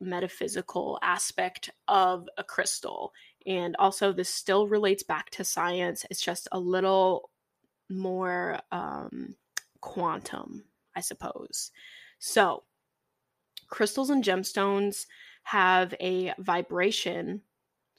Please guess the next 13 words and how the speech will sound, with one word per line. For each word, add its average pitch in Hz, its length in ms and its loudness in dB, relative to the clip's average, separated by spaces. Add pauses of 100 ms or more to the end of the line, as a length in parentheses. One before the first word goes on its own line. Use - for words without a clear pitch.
'cause 190 200 -6
everything 202 320 -4
has 214 160 -2
a 220 40 -4
vibration, 180 640 2 (340)
that 196 140 6
is 185 140 4
free 220 560 6
of 190 260 0
resistant 185 680 -2
patterns, - 880 -2
meaning 185 400 0
that 175 280 2